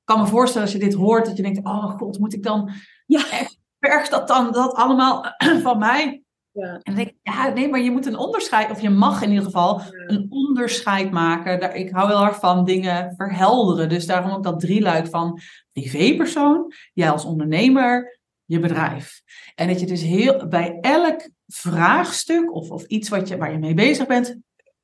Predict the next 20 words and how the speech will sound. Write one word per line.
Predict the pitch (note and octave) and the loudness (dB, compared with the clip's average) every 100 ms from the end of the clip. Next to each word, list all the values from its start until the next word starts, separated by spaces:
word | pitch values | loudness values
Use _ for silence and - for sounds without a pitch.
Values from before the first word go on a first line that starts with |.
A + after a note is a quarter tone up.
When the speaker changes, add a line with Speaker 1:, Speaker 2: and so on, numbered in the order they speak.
| _ _ _ | _ _ _
Speaker 1:
daar, | F#3 F3+ F#3+ G#3+ C4+ C#4 | -6 0 4 4 4 0
daarover | F3+ G#3+ D#4+ - A#3 G#3 | 2 4 4 2 2 0
kan | F#3 | -2
uitspreiden. | F3+ G#3+ A3 - D3 C#3 C3 - - - - | 0 0 -2 -6 -6 -6 -8 -10 -14 -20 -12
Oké, | - - | -10 -4
wat | D#3+ E3+ | -4 0
heeft | G3 | 0
mijn | E3+ D3 | 0 -2
bedrijf | D3+ D#3 G3 A3+ | -2 2 2 2
super | A#3+ - G#3 F3 | -2 -4 -2 -2
droog | E3 D#3+ D#3 B3 - | -2 0 2 2 0
eigenlijk | - E3+ D#3+ - | 0 2 2 0
dus | D3 | -4
nodig? | D#3 D#3+ F#3+ F#3 | -2 0 -2 -4
Oké, | F3+ D3 D3+ | -4 -2 -2
sales | D3 - B2+ B2+ - | -4 -6 -6 -6 -12
bijvoorbeeld, | C3 - C3+ B2+ | -12 -10 -8 -8
of | - F3+ | -8 -2
marketing, | E3+ D#3 E3+ F3 E3 - A#2+ C3+ | 2 2 2 -2 -6 -6 -4 -4
of | D3 F3 | -2 -4